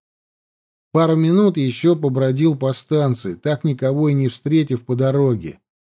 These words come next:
Потом, с сожалением, вернулся в свой кабинет. Настала пора в очередной раз проверить, вышли ли из игры мои друзья.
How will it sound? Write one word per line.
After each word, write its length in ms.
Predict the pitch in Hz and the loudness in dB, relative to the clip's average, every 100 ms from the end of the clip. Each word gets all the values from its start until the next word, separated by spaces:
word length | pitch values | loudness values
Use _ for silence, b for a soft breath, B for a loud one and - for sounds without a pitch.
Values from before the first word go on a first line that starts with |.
| _ _ _ _ _ _ _ - | _ _ _ _ _ _ _ -12
Потом, 400 | 92 190 262 226 | -2 2 4 2
с 60 | |
сожалением, 760 | - 165 143 143 165 208 196 170 | 0 -2 0 2 4 4 4 4
вернулся 640 | 131 120 127 151 151 139 | 2 0 0 0 -2 -2
в 60 | 117 | -4
свой 300 | 110 120 123 | -2 0 0
кабинет. 720 | 123 120 120 120 110 85 _ _ _ _ _ _ _ _ _ _ _ | 0 0 0 0 -2 -4 _ _ _ _ _ _ _ _ _ _ _
Настала 480 | - - - 240 196 | -16 -10 -4 -2 -2
пора 400 | 147 139 147 180 | 0 0 2 2
в 40 | |
очередной 560 | 135 - 120 120 170 175 | 0 -2 -2 0 2 2
раз 340 | 151 170 156 | 2 -2 -2
проверить, 800 | - 110 104 139 190 143 95 - _ _ _ _ - | -6 -6 -2 2 4 2 -2 -12 _ _ _ _ -16
вышли 520 | 98 175 254 - 214 | -4 0 0 2 2
ли 220 | 202 196 | 2 4
из 140 | 175 147 | 4 2
игры 360 | 131 131 165 | 0 2 2
мои 300 | 165 131 123 | 2 2 0
друзья. 760 | 120 120 120 104 110 110 92 - | 0 0 0 -2 -2 -2 -4 -10